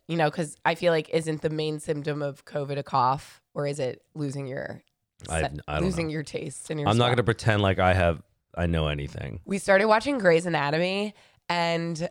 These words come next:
Speaker 1: I
Speaker 2: <laughs>
Speaker 1: keep thinking, because John worked in healthcare, he has his master's as an occupational therapist, so obviously that's the closest thing to healthcare that I know.
Speaker 2: She
Speaker 1: And
Speaker 2: thinks
Speaker 1: so
Speaker 2: I'm a fucking, like,
Speaker 1: any,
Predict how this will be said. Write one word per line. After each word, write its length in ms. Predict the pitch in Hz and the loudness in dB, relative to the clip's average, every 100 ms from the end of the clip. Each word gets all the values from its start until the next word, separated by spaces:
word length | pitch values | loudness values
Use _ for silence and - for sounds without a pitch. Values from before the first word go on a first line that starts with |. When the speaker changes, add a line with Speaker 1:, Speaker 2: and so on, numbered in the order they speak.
| - - | -2 4
Speaker 1:
I 340 | 170 180 208 | 6 6 2
Speaker 2:
<laughs> 20 | |
Speaker 1:
keep 220 | - 277 262 | -2 -4 -2
thinking, 380 | 202 190 196 190 - | -4 -2 -4 -8 -10
because 260 | - 247 254 | -4 -2 -2
John 320 | 180 208 226 | 0 2 2
worked 260 | 196 208 208 | 4 2 0
in 80 | 190 | -2
healthcare, 580 | 175 185 180 147 151 160 | 2 2 2 0 2 0
he 140 | 175 | 0
has 140 | 180 170 | -2 -2
his 120 | 170 | -2
master's 460 | 170 165 165 165 | 2 2 2 -2
as 120 | 165 160 | -2 -2
an 60 | |
occupational 520 | 156 156 156 156 165 | -2 -2 -2 -4 -2
therapist, 400 | 151 156 156 147 | 2 2 4 0
so 100 | 170 - | 2 4
obviously 540 | 151 156 160 160 160 | 4 4 0 0 0
that's 200 | 151 156 | 0 -4
the 120 | - 170 | -4 -6
closest 560 | - 175 170 175 165 | 0 2 2 -2 -6
thing 180 | 180 165 | -4 -4
to 100 | 156 | -4
healthcare 440 | 143 147 - 160 | -2 -2 0 -2
that 120 | 151 - | -2 -2
I 220 | 131 151 | 0 2
know. 400 | 165 80 120 - - - - _ | 0 0 -2 -2 -6 -20 -20 _
Speaker 2:
She 140 | - | 0
Speaker 1:
And 60 | 139 | 2
Speaker 2:
thinks 160 | 165 175 | 4 6
Speaker 1:
so 60 | 214 | 8
Speaker 2:
I'm 60 | |
a 60 | 220 | 10
fucking, 300 | 196 196 180 | 10 8 8
like, 180 | 151 127 | 6 4
Speaker 1:
any, 160 | - 127 | 4 6